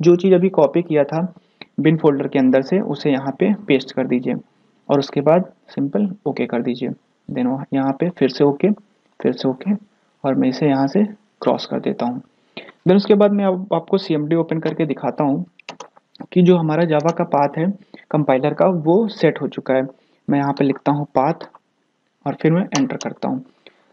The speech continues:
तो आप यहाँ पे देख पा रहे होंगे सबसे last में program files slash java slash jdk वन पॉइंट एट,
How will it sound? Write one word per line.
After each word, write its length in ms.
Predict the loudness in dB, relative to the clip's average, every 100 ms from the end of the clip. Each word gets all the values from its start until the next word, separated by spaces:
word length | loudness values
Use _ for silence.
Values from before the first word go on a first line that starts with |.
| _
तो 60 | 0
आप 180 | 2 2
यहाँ 180 | -2 2
पे 140 | 2
देख 240 | 4 0 2
पा 120 | 2
रहे 120 | 2
होंगे 220 | 0 -2
सबसे 280 | -4 -2 0
last 420 | 2 4 2 0
में 140 | 0 0
program 400 | 2 2 2 0
files 520 | 0 0 0 -2 -12 _ _ -6
slash 340 | 4 4 4 -4 _ _ -4
java 320 | 0 0 0
slash 500 | -4 0 0 0 2
jdk 240 | 2 2 0
वन 220 | 2 2
पॉइंट 300 | 0 -2 -2 0
एट, 220 | 0